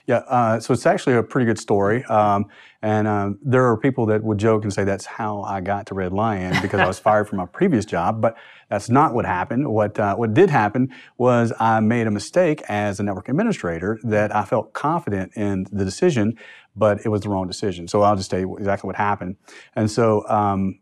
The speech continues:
Speaker 1: as a network administrator, we had other people that worked on the I T department, um, that I supported and, and, uh, helped make sure that their, uh, networking pieces were functioning. So one of the guys that I supported, uh, in our department was a, one of the P C technicians.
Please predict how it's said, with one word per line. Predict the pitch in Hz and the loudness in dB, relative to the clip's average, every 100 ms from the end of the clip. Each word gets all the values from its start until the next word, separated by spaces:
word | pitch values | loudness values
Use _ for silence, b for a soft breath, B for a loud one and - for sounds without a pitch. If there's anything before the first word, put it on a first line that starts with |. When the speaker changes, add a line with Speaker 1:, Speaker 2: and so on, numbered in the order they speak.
| _ | _
Speaker 1:
as | 127 139 135 | 2 2 4
a | 131 | 4
network | 131 113 | 2 2
administrator, | 127 135 117 110 | 2 2 2 2
we | 107 | 2
had | 104 | 0
other | 104 123 | -2 -4
people | 131 120 110 | -4 -4 -2
that | 107 | -2
worked | 113 107 - | -2 -4 -2
on | 107 | -2
the | 95 98 | -2 -4
I | 98 95 | -6 -8
T | - 104 | -4 -6
department, | 92 - 180 196 180 190 - b b - | -6 -6 -4 -4 -4 -6 -8 b b -2
um, | 104 101 98 98 | 2 2 0 -2
that | 117 107 101 - | -2 -2 -2 0
I | 110 | -2
supported | - 107 104 101 98 | -2 -4 -2 0 0
and, | 95 - | -4 -6
and, | 98 92 - - | -6 -6 -8 -8
uh, | 92 | -8
helped | - - - _ _ | -2 -4 -4 _ _
make | 117 113 | -4 -2
sure | 120 110 | 0 0
that | 101 - | -2 -2
their, | 117 127 123 - | 2 2 0 -2
uh, | 110 95 | -2 0
networking | 98 110 107 107 98 | -2 -2 -2 -4 -4
pieces | 107 98 98 | -4 -6 -6
were | 95 92 - b b - | -4 -6 -6 b b -2
functioning. | 107 - 85 90 | -2 -2 -6 0
So | 139 | 4
one | 135 160 | 4 4
of | |
the | 147 | 4
guys | 131 127 110 | 2 2 0
that | 117 | -2
I | 113 | -2
supported, | - - 202 117 104 - | -6 -6 -2 0 0 -2
uh, | 117 104 | -6 -4
in | 110 | -2
our | 101 | -4
department | - 143 123 113 104 | -4 -4 -4 -6 -2
was | 104 101 92 | -2 -2 -4
a, | 98 _ | -8 _
one | 117 | -8
of | 92 | -4
the | |
P | 113 | -6
C | - | -6
technicians. | 104 104 107 98 - 98 | -6 -6 -8 -8 -6 -8